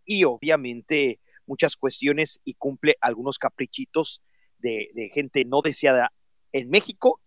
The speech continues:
y en Argentina. Pero por eso, para mucha gente que no sabe ni quién es Cristian Bragarnik, ¿no, caballero?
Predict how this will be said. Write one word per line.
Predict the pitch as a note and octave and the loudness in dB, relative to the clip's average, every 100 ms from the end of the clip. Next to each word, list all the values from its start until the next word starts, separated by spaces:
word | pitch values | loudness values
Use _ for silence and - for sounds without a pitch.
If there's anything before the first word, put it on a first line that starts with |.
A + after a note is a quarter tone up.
| _ | _
y | B2+ | -10
en | G#2+ | -10
Argentina. | G#2+ A#2 A2 A#2+ G#2+ - | -12 -14 -10 -10 -10 -8
Pero | A#2+ | -8
por | - C#3+ | 0 2
eso, | D#3+ F#3 - - | 6 4 2 -8
para | - C#3 | 6 6
mucha | D#3+ F#3 | 6 0
gente | E3 F#3 | 0 -2
que | E3 | -2
no | D3 | 2
sabe | E3+ | 4
ni | D#3 B2+ | 4 -2
quién | - D3+ E3+ | -8 0 0
es | D#3 D3 | 0 -6
Cristian | - C3 B2+ | -8 -4 -4
Bragarnik, | B2+ C3 D#3 A#2+ - | 0 2 2 0 -14
¿no, | A#2 | -14
caballero? | - B2+ C3+ | -10 -8 -10